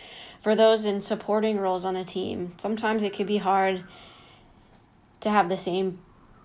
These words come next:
people or person in the spotlight. And I think sometimes that comes down to accepting what my role is and having conversations as a team about, um,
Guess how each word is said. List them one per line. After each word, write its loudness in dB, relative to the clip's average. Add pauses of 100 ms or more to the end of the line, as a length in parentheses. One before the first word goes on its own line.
(640)
people -4 (100)
or -4
person -4
in -4
the -6
spotlight. -2
And -2
I -2
think -6
sometimes -6
that -4
comes -6
down -6
to -6 (120)
accepting -4
what -6
my -2
role 0
is -2
and -4 (400)
having 2
conversations -2
as -2
a -8
team -4
about, 0 (640)
um, -6